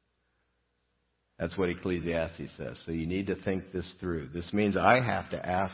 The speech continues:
God how to bring it up, when to bring it up, how to talk it through. And He's faithful to help. If you plan your presentation of the truth and carefully think through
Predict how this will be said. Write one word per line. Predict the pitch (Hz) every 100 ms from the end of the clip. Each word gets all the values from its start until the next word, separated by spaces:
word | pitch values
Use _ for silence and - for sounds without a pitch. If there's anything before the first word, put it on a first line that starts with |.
| 95
God | 92 85 85 - _ _ _ _ _ _ _ _ _ _ _ _ _ _
how | - 113 131
to | 120
bring | 95 95 90
it | 85
up, | 76 65 - - -
when | 92 117 123 113
to |
bring | 95 95 87
it | 85 78
up, | 67 - - _ _
how | 104 120
to | 120
talk | - 98 87
it | 92 -
through. | 92 82 65 - _ _ _ -
And | 110 110
He's | 143 165 - -
faithful | 160 185 196 143 120
to | 110
help. | 104 156 139 - - _ _ _ _ _ _ _ _ _ _ _ _ _ -
If | 123 127
you | 120 -
plan | 147 175 202
your | 165
presentation | - 143 127 117 127 127 127 120
of | 95
the | 87
truth | - 110 101
and | 90 82
carefully | 120 120 120 117
think | 104 110 104 -
through | 120 117 107